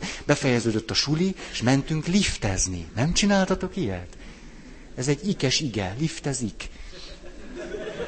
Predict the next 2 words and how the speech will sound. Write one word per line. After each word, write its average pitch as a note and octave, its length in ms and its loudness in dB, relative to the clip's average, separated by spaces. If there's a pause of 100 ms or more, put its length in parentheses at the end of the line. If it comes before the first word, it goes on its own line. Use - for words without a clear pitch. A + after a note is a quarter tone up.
(2250)
A, A#2+ 140 -2 (1080)
ö, A#2 180 -4